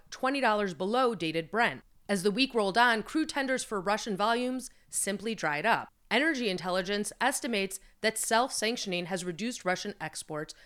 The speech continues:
by about two point five million barrels a day. In response to tightening crude markets,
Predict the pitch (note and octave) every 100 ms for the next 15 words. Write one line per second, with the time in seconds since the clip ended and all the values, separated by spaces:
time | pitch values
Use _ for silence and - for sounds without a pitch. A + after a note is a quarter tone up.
0 | - G3 G3+ G3+ G3 - - C#4 C#4 -
1 | A#3 - G#3+ G3+ F#3 - F3 F3 F3+ F#3+
2 | D#3 D3 C#3+ C#3+ D3 D3 G#3 C3 - _
3 | _ _ - - E3 D#3 - F#3 F3+ -
4 | - G3 F3+ F3 - D#3+ E3+ A#3 G#3 F3+